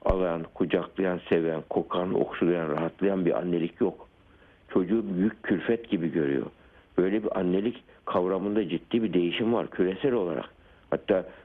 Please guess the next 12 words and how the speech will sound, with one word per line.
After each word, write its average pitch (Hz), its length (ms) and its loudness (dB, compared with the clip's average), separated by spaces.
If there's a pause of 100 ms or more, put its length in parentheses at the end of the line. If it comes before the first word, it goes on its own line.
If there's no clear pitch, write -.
Kuzey 101 280 2
Avrupa 104 280 0
ülkelerinde 98 560 0
artık - 220 -6 (320)
anne 95 300 2
baba 98 340 0 (420)
nüfus 95 320 -2
kağıtlarında 90 420 0
Fransa'da, 98 680 -2 (440)
e, 98 40 0
anne 98 380 0
baba 95 160 2